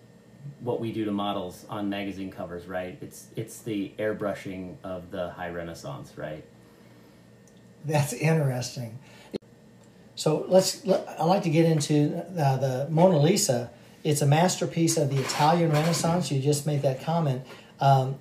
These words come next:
Speaker 2: and it's the best known and the most visited, most written about, most sung about, and the most parodied work of art in the world. Um, goes back to your opening comments. Um, now, most of these notes are from, um,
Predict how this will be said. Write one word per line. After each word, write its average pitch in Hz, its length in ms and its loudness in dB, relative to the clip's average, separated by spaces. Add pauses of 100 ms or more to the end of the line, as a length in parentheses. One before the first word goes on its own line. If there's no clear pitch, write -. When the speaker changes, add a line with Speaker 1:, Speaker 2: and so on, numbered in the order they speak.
Speaker 2:
and 147 120 2
it's 160 160 2
the 143 100 -2
best - 380 6
known 160 320 6
and 151 100 2
the 139 60 6
most 170 320 6
visited, 135 640 2 (400)
most 147 320 4
written 151 340 6
about, 131 380 2
most 156 280 0
sung 190 200 8
about, 143 380 6
and 151 80 0
the 156 60 2
most 156 260 0
parodied 180 460 2
work 147 260 2
of 143 120 -4
art 139 320 2
in 131 120 -4
the 123 80 -8
world. 127 500 0 (420)
Um, 127 460 4
goes 147 260 4
back 147 220 2
to 151 80 -4
your 139 100 2
opening 139 300 2
comments. 156 500 0 (320)
Um, 135 240 4
now, 147 120 4
most 196 260 6
of 180 60 0
these 160 400 2
notes 147 360 4
are 143 80 0
from, 135 480 2
um, 123 500 -6